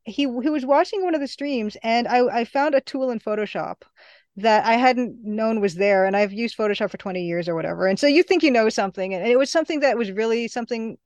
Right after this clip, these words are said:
I was doing a workaround to achieve the same effect, having no idea that the answer to my, you know, what I needed was right in front of my face. And someone in chat told me how to do this, and it kind of blew my mind. And he,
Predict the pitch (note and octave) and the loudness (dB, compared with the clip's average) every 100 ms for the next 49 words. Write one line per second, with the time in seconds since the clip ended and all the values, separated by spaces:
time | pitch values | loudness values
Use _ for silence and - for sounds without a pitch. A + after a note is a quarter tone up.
0 | _ - A#3 G#3 B3+ B3 G3+ G3 G3 B3+ | _ -2 2 2 2 2 2 0 0 2
1 | A#3+ B3+ B3+ B3+ G#3+ A3+ G3 - G3 F#3+ | 2 0 -2 -8 -6 -8 -6 -4 -4 -2
2 | F#3 F#3 B3+ - - - A#3 A#3+ A3+ A3+ | 0 0 -2 -8 -20 -4 0 2 2 4
3 | A#3+ A#3 G3+ G#3 G#3 G3 - G3+ G#3+ A3 | 4 2 2 0 2 -2 -2 -6 -4 -6
4 | A3 A#3+ A#3 G3+ F#3+ F3+ _ G#3 E3+ D#3+ | -2 -4 -2 -2 -2 -2 _ -10 -8 -10
5 | F#3 - G#3+ G3 F#3 F#3+ G#3+ F#3+ F3+ F#3+ | -12 -4 0 2 0 -2 -2 -2 0 0
6 | F#3+ F#3+ F3+ F3+ E3+ - A3+ C#4 - - | 0 -4 -4 -6 -6 -6 -6 -8 -14 -20
7 | - - - A#3 C4+ C4 B3+ - B3 A3+ | -20 -8 0 2 4 6 4 4 4 4
8 | - - A3+ A3 A3+ A3 G#3 F#3+ F3 G#3+ | 2 -2 0 0 0 0 0 0 0 0
9 | B3+ B3+ A3+ G3+ F#3+ - A#3+ G#3 G#3 G#3 | 0 -2 -4 -6 -6 -2 -2 -2 -2 0
10 | F#3+ F#3+ G3+ A3+ A3 F#3+ B3+ A#3+ | 2 2 2 0 -4 -4 -6 -6